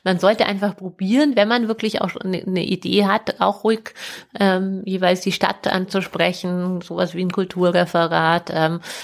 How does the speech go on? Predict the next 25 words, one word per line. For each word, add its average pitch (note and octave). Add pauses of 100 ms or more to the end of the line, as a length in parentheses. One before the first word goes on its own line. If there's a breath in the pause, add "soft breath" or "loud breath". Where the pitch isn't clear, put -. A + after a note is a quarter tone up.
(360 loud breath)
Buchhändler, F3+
ähm, E3 (640)
auch E3+
Museen. G#3+
Also F#3+
es F#3
gibt A3+
immer B3
irgendwo, G#3+
an F#3+
irgendeiner G3+
Stelle G3+
sitzt A3
immer G3+
jemand, F#3+
der F#3
auch, F3+
ähm, E3 (180 loud breath)
sagt, -
ah, F#3+
genau F#3+
darauf F3+
haben F#3+
wir F#3+
gewartet. F#3+